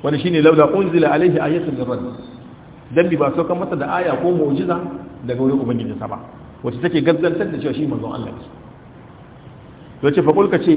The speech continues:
"إنما الغيب لله"، ghaibi na Allah ne. Saboda ka saukar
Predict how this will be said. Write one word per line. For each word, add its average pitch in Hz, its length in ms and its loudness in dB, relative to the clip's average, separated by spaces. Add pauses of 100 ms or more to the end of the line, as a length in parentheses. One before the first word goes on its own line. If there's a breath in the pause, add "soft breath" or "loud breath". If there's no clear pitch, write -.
"إنما 196 500 2
الغيب 147 540 2
لله"، 123 400 -2 (1300)
ghaibi 165 480 2
na 131 80 0
Allah 135 320 -2
ne. - 80 -8 (1400)
Saboda 156 220 6
ka 160 160 0
saukar 196 240 0